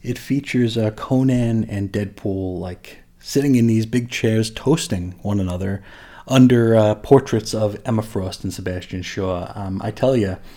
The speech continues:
even if this had absolutely nothing to do with the show, <laughs> I would have wanted to own this,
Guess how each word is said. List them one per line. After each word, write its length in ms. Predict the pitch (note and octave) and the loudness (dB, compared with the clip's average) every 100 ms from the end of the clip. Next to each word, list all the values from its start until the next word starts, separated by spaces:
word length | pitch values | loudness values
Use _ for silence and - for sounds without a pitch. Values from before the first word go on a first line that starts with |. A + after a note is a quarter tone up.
| - - - - _ - - | -20 -20 -20 -20 _ -20 -8
even 420 | C#3 D3+ D#3 C#3+ | -4 0 2 0
if 160 | C3 - | -2 -2
this 180 | B2 | 0
had 220 | - G#2+ - | 0 -2 -2
absolutely 640 | B2+ C3 - A#2+ A#2 A2+ | -6 -4 -4 -2 -2 -2
nothing 480 | G2 G2+ A2+ A#2+ A2 | -2 -2 0 0 0
to 100 | A2 | 0
do 420 | G2 G#2 G2+ G#2 - | 0 0 2 -2 -4
with 280 | G#2 G2+ - | -4 -4 -4
the 120 | G2 | -8
show, 560 | F#2+ - G2+ G2+ B2+ C#3+ C3 - | -6 -4 -4 -2 -4 -4 -6 -8
<laughs> 220 | - - | -12 -10
I 160 | - A#2+ | -4 -2
would 180 | A2+ A2+ | 0 -2
have 140 | G#2 | -2
wanted 320 | G#2 G#2+ G2+ | -6 -6 -6
to 120 | A2+ - | -8 -10
own 280 | G2 F#2+ F2+ | -8 -6 -8
this, 360 | E2+ - - | -8 -10 -12